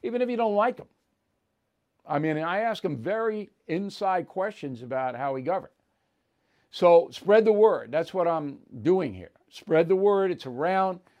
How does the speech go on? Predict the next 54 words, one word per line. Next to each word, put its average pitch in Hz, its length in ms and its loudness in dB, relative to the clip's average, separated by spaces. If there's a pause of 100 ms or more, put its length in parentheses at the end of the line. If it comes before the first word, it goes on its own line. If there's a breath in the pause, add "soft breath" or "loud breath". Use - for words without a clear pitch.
(140)
We 135 100 -4
want 151 160 0
to 143 60 -4
sign 156 260 -2
up 143 140 -2
as 113 140 -10
many 156 340 -6
premium 151 400 -6
concierge 139 480 -6
members 131 340 -10
as 95 140 -18
we 104 80 -12
can, 185 320 2
new 143 140 -4
members. 147 420 -2 (300 soft breath)
Want 160 200 -6
you 131 60 -6
guys 151 220 2
to 147 100 -6
renew, 151 600 0 (360)
get 135 180 -2
Killing 160 340 2
the 143 80 0
Killers. 160 500 2
And 147 80 -4
by 180 120 6
the 170 80 2
way, 185 460 8 (180 soft breath)
throw 165 200 4
Killers 160 360 4
up 156 160 4
there. 214 220 0 (380 soft breath)
Comes 185 160 0
out 196 160 10
May 180 160 4
third. 226 280 8
If 160 140 4
you 170 160 0
pre-order 185 560 4
from 147 320 2
us, 196 380 10
and 165 100 2
you 175 100 4
can 175 140 -2
do 208 160 4
it 190 60 6
on 170 160 2
Amazon 160 580 0
and 135 140 -4
Barnes 139 260 -2
and 120 100 -8
Noble 160 300 -2
as 110 100 -10
well, 147 380 0